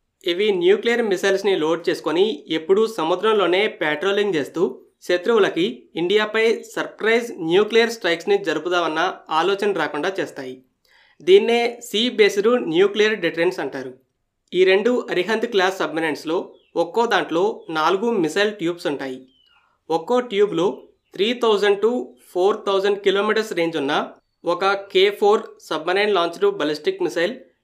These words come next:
లేదా సెవెన్ ఫిఫ్టీ to ఫిఫ్టీన్ హండ్రెడ్ కిలోమీటర్స్ రేంజ్ ఉన్న త్రీ కే ఫిఫ్టీన్ ఎస్ఎల్బిఎమ్స్ పడతాయి. అంటే, ఒక్కో సబ్‌మరైన్ నాలుగు కే ఫోర్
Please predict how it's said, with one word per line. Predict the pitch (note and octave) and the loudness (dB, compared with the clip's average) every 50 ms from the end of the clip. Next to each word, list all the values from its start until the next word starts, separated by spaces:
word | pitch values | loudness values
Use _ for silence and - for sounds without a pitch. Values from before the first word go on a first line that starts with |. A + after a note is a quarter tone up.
| _ - | _ -6
లేదా | D#3 D#3 E3 F#3+ G3+ G#3+ G#3 - - - | -4 -2 0 0 0 0 -2 -6 -12 -16
సెవెన్ | - - - E3 E3 G3 A#3 A#3+ | -12 -4 -4 -2 0 0 -2 0
ఫిఫ్టీ | A3 A3+ F#3+ - - G3 F3 | 0 -2 -4 0 0 0 0
to | F3+ F3+ G3+ A#3+ C4 - - - _ _ | 2 0 0 0 -2 -8 -12 -20 _ _
ఫిఫ్టీన్ | - G3 F#3 - - A#3 A#3 A#3 A3+ | -2 -2 -2 -2 -2 0 0 0 0
హండ్రెడ్ | A3+ G3 F3+ F#3 F#3+ F#3+ F#3+ | -4 -2 -2 0 0 0 0
కిలోమీటర్స్ | G3 F#3 G3 G3+ G#3 G#3 G#3 G3+ G3+ - | 0 -2 0 0 0 0 0 0 -4 -2
రేంజ్ | E3 D#3+ D#3 D3 C#3+ | -2 -2 -2 -2 -4
ఉన్న | C#3 D3 D#3+ G3 - - - _ _ _ _ _ | -4 -4 -4 -4 -6 -10 -18 _ _ _ _ _
త్రీ | F3 F#3+ G#3+ A3+ - - - _ _ _ | 0 0 0 0 -4 -6 -12 _ _ _
కే | - F#3+ G3 G#3 | 2 4 4 4
ఫిఫ్టీన్ | G#3 A#3 A3 - - A3+ A3+ A3 A3+ - | 2 -2 -6 -4 -2 0 0 0 -2 -6
ఎస్ఎల్బిఎమ్స్ | E3+ D#3 D3+ - G#3 G#3+ G3+ E3 E3 D#3+ F3+ F#3+ F#3+ - | -6 -4 -2 0 -2 -2 -2 -2 -2 -2 -2 -4 -6 -6
పడతాయి. | - D#3 C#3+ - C#3+ B2+ B2+ B2 - _ _ _ _ _ _ _ _ _ _ _ _ _ | -6 -6 -6 -6 -10 -10 -10 -14 -16 _ _ _ _ _ _ _ _ _ _ _ _ _
అంటే, | D#3 D#3+ E3+ E3+ G#3+ A3 A3+ - F3+ | -4 -2 2 4 4 4 4 2 0
ఒక్కో | E3 D#3+ D#3+ - A3 A3+ | -2 -2 0 0 -2 0
సబ్‌మరైన్ | A3+ G#3 F3+ D#3+ D#3+ D3 D3 D#3+ G3 - - - _ _ _ - | 0 -2 -4 -2 -2 0 0 0 -2 -4 -8 -16 _ _ _ -4
నాలుగు | D#3 D#3 D#3 F3 F#3+ F#3+ G#3+ G#3+ G#3 | -2 0 2 2 2 2 0 -2 0
కే | - E3+ D#3+ E3+ | -2 -2 -2 -2
ఫోర్ | E3 - F#3+ G3+ A3 | 0 0 0 0 0